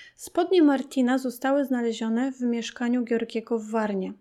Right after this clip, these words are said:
Georgi był także w posiadaniu telefonu Martina. Na miejscu zbrodni nie znaleziono śladów innych osób. Sprawa trafiła do sądu apelacyjnego w Wielkim Tarnowie,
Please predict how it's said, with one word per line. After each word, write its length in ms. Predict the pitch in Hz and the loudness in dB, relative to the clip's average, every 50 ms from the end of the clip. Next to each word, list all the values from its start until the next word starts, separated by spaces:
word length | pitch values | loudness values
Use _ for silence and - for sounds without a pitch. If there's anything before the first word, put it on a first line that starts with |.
| _ _ _ _ _ _ _ - | _ _ _ _ _ _ _ 0
Georgi 440 | 226 220 285 294 285 269 220 233 254 | 4 8 8 8 8 8 6 4 4
był 160 | 240 277 277 | 4 4 4
także 300 | 269 262 247 240 247 277 | 4 2 0 0 0 -2
w 40 | 269 | -2
posiadaniu 540 | - - 247 - 262 233 240 247 254 269 262 | -4 -6 -4 -2 -2 0 2 2 2 2 2
telefonu 560 | 269 262 240 240 240 247 - 262 247 240 208 | 2 0 -2 -2 -2 0 2 2 2 4 2
Martina. 540 | 190 185 185 190 - - 190 180 190 - 202 - _ _ _ _ _ _ _ _ _ _ _ - | 2 0 -2 -4 -8 -8 -6 -6 -6 -6 -10 -12 _ _ _ _ _ _ _ _ _ _ _ -2
Na 120 | 233 226 | 0 2
miejscu 340 | 233 240 254 254 - - 240 | 4 4 2 2 0 -2 -4
zbrodni 420 | 220 220 220 220 220 214 233 254 | -2 0 0 2 2 4 6 6
nie 160 | 254 262 254 | 6 6 4
znaleziono 540 | 247 254 233 220 220 220 214 247 240 247 254 | 2 0 0 0 0 -2 -2 0 0 0 0
śladów 520 | 247 - - 233 220 208 247 240 240 - _ | 0 -2 -2 -2 0 0 -2 -4 -4 -8 _
innych 420 | - 240 220 214 214 214 - - - | -2 0 0 0 -2 -4 -6 -6 -8
osób. 420 | - 185 - - - - _ - - _ _ _ _ _ _ _ _ _ _ _ _ _ _ _ _ _ _ | -8 -8 -8 -12 -16 -18 _ -20 -20 _ _ _ _ _ _ _ _ _ _ _ _ _ _ _ _ _ _
Sprawa 500 | _ - - - - 285 311 359 381 403 | _ -16 -16 -4 2 4 4 6 4 4
trafiła 460 | - - 269 254 247 - 302 320 311 277 | 2 2 0 -2 0 0 2 2 2 2
do 140 | 233 247 | 2 0
sądu 360 | 233 - - 277 277 269 269 262 | -4 -2 0 2 2 4 2 0
apelacyjnego 760 | 254 247 - 247 233 233 226 233 233 220 220 240 254 247 262 247 | -2 -4 -4 -2 -2 -2 -2 -4 -4 -4 -2 -2 -2 -2 -2 -2
w 40 | |
Wielkim 400 | 226 240 240 240 240 - 240 233 | 0 0 0 0 -2 -2 -4 -4
Tarnowie, 640 | 226 233 220 214 208 202 190 185 180 196 185 214 | -2 -2 -2 -2 -2 -2 -2 -2 -2 -2 -4 -4